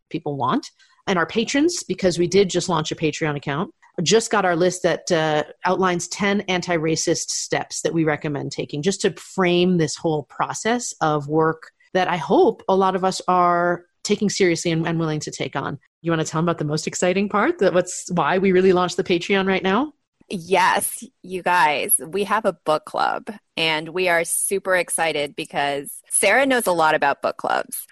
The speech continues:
Speaker 2: I do not know a lot about book clubs because my book clubs were largely excuses to drink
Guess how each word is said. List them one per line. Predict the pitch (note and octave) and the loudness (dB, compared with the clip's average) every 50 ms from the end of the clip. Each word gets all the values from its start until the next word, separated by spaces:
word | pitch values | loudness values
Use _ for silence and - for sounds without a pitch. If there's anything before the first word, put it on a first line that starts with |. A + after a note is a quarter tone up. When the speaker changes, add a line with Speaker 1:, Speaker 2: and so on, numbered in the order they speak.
| _ - | _ -2
Speaker 2:
I | F#3 G3+ | -2 0
do | A#3 B3+ A3 | 0 0 0
not | E3+ C#3+ C#3+ D3+ - | 2 2 2 2 0
know | - A2+ C3 C#3+ | 0 -2 -2 0
a | D3+ | 0
lot | D3 F#2+ F#2 | 2 2 0
about | - - D3 G2+ - - | 0 0 0 -2 -2 -2
book | F#2+ - - | -4 -4 -4
clubs | - - - G2+ E2 - - C4+ - - - - | -2 0 0 2 2 0 -2 -6 -10 -10 -4 -2
because | F3+ E3+ - - F3+ F3 E3+ F#3 | -2 -2 0 0 0 0 0 0
my | G3 G3 A3 | 0 0 0
book | A3+ G#3+ A3 A3 G#3+ | 0 2 0 0 0
clubs | - G#3+ F#3+ F#3+ F3 - | 2 2 2 2 2 2
were | D#3+ E3+ E3 | 2 2 2
largely | D#3+ E3 D#3+ E3 E3 E3+ F3 F3 E3+ | 4 4 2 2 2 4 4 4 4
excuses | C3 E3 - - - E3 E3 - E3+ E3 E3 E3 - | 2 0 -2 -2 0 0 0 2 2 0 0 0 2
to | E3+ D#3 | 0 0
drink | C#3+ - D#3+ D3+ D#3 D3+ D3 D3 D#3 - - - | 0 0 0 0 2 2 0 -2 -4 -6 -10 -14